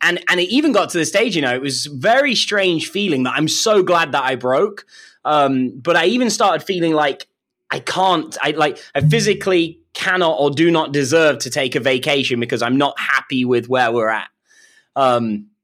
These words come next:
and I even persuaded myself I didn't need one as well, which was, which was very weird. Now that I've had many over the last <laughs> sort of twelve months, I've realized how wrong I was. <laughs>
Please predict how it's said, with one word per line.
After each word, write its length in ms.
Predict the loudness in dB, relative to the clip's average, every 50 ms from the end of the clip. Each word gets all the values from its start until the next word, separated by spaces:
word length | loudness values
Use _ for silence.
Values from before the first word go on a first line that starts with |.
| _ _ _ _ -4
and 120 | -2 0 0
I 20 |
even 240 | 2 2 2 2 0
persuaded 380 | 0 -2 0 2 2 2 2 2
myself 340 | 2 0 2 0 0 2
I 60 | 0 0
didn't 220 | 0 -2 -2 0
need 200 | 2 2 2 2
one 320 | 2 0 -2 -2 -6 -14 _ _
as 160 | -8 -6 -2 0
well, 320 | 2 2 2 0 -2 -6 -8
which 200 | -10 -8 -6 -6
was, 280 | -6 -6 -6 -8 -12 _ -8
which 180 | -8 -8 -4 -2
was 400 | -2 -2 -2 -2 -6 -8 -8 -12 _ _ _ _ _ _ -4
very 260 | 0 0 2 2 2
weird. 360 | 4 4 4 4 2 0 -2 -2
Now 160 | 0 0 2
that 140 | 2 2 0
I've 120 | 0 -2
had 220 | -2 -2 -2 -2 -2
many 580 | -2 0 0 0 0 0 0 0 0 0 -2
over 260 | -2 -2 -2 -2 0 0
the 100 | -2 0
last 300 | 0 -2 -2 -4 -4 -6
<laughs> 40 | -2
sort 160 | -2 -2 -4
of 480 | -4 -6 -6 -10 -8 -6 -6 -6 -6 -4
twelve 340 | 0 0 2 2 2 0
months, 360 | 0 0 0 0 0 0 -2 0
I've 180 | 0 0 2
realized 400 | 2 2 2 4 2 2 0 -2
how 220 | -2 -2 0 0 0
wrong 240 | 0 0 0 0 0
I 120 | -2 -2 -2
was. 480 | 0 0 -2 -2 -4 -6 -10 -10 -8 -6
<laughs> 60 | -6